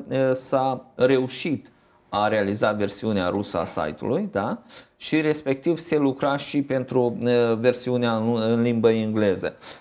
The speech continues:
Tot în acest context, țin să, să remarc că, iată,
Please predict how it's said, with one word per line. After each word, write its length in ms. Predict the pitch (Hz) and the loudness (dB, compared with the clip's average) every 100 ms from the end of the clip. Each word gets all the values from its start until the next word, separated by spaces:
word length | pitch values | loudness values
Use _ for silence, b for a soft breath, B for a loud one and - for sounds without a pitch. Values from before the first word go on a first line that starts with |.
| _ | _
Tot 180 | 214 226 | 2 4
în 100 | 202 | 2
acest 320 | 156 165 147 | 0 0 -2
context, 640 | 135 120 208 208 - - 151 | -4 -2 -4 -4 -8 0 0
țin 260 | 147 - 120 | 0 -4 -4
să, 380 | - 139 123 117 | 0 4 4 4
să 160 | - | 2
remarc 360 | 113 120 180 - | 2 2 -2 -2
că, 80 | 135 | 0
iată, 380 | 151 160 139 | 2 4 2